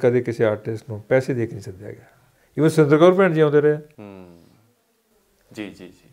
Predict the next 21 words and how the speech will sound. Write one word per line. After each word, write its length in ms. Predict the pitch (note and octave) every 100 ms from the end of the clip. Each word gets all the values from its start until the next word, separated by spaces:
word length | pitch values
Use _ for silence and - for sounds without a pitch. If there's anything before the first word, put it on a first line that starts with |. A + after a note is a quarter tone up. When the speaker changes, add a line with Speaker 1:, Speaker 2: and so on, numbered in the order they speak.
| _
Speaker 1:
ਜਗਮੋਹਨ 340 | A#2 A2+ B2 D#3
ਕੌਰ 200 | E3 D#3+
ਨੇ 280 | D#3+ D#3 C#3+
ਬੜੀਆਂ 320 | B2 B2+ B2+
ਲਹਿਰਾਂ 220 | C3 D3
ਬਹਿਰਾਂ 220 | C3+ C#3
ਲਾਈਆਂ। 280 | C3+ A#2+ A#2+
Speaker 2:
ਹੂੰ। 200 | A2+ G2 E2+ E2 _ _ _ _ _ _ _ _ _ _
Speaker 1:
ਪਰ 180 | C4+ C#4
ਪੈਸੇ 480 | - - B3 B3+
ਲੈ 120 | C#4+ C#4
ਕੇ 100 | B3+
ਕੋਈ 180 | F3+
ਨਹੀਂ 120 | B2+ A2
ਆਇਆ 120 | F2+
ਇੱਥੇ। 260 | G#2 - - - _ B2
Speaker 2:
ਜੀ। 240 | B2 G2+ B2+ _ - - _ _ _ -
ਗਿੱਲ 100 | D#3+
ਸਾਹਿਬ, 220 | E3+ G#3
ਤੁਹਾਡੀ 360 | G3 G3+ C#3+ D#3+
ਇੱਕ 200 | D#3+ -